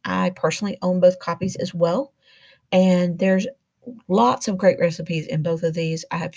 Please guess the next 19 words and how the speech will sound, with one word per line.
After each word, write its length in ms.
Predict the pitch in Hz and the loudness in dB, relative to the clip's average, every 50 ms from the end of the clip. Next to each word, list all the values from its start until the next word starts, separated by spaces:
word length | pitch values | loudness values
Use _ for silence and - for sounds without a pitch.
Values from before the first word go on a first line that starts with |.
| - _ _ _ _ | -18 _ _ _ _
used 540 | - 151 165 175 170 160 156 - - - - | -10 -8 -4 -4 -4 -4 -4 -6 -8 -6 -4
so 240 | - - - 202 | -2 0 0 0
many 300 | 208 202 196 180 170 160 | 0 0 0 0 0 -2
of 180 | 156 151 170 185 | -4 -4 -4 -6
them. 160 | 160 151 143 | -4 -4 -6
I 60 | - - - - - - - _ _ _ | -6 -10 -14 -20 -20 -20 -20 _ _ _
couldn't 200 | - 202 - 175 | -4 -2 -2 0
even 180 | 165 160 151 151 | -2 -2 -4 -2
tell 160 | - 180 165 | -2 0 0
you 140 | 156 147 - | 0 -2 -2
how 180 | - 180 170 | -4 -4 -4
many. 340 | 170 160 160 151 156 151 - _ _ - - - - - _ _ _ 180 | -4 -4 -4 -4 -4 -6 -8 _ _ -20 -20 -20 -20 -20 _ _ _ -4
Um, 400 | 175 175 175 170 170 170 175 - - - - | -4 -4 -4 -6 -6 -8 -10 -12 -8 0 2
but 160 | 180 175 180 - - - 180 | 2 2 2 -4 -4 2 4
there's 180 | 180 180 - | 4 4 4
a 80 | 185 160 | 2 0
wonderful 520 | 160 160 190 202 208 214 208 - 208 202 | 2 0 0 0 0 -2 -4 -4 -4 -4
zucchini 600 | 190 - 185 156 131 - - 165 160 180 233 233 | -2 -2 -4 -4 -6 -6 -6 -4 -2 0 -2 -2
bread. 520 | 208 226 233 226 226 233 233 233 220 233 | -2 -2 -2 -2 -2 -4 -4 -6 -8 -10